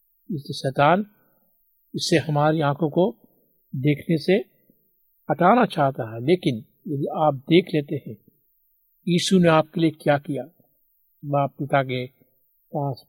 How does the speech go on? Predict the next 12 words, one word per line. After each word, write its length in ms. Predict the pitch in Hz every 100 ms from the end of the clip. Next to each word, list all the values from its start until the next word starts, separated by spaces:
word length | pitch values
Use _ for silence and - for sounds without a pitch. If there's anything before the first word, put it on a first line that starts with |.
| -
पूरे 260 | 160 160 160
भरोसे, 480 | - 156 151 -
विश्वास 540 | 143 139 - 156 160 - -
के 120 | 160
आश्वासन 400 | 147 160 156 -
के 140 | 185
साथ 300 | 143 156 147 135 _ _ _ _ _ 165
आ 120 | 185
सकते 320 | 156 139 -
हैं, 180 | 120 - _ _ _ _ _ _ _ _ _ _ _ _
ग्रहण 380 | 151 143 139 147
कर 280 | 139 151 120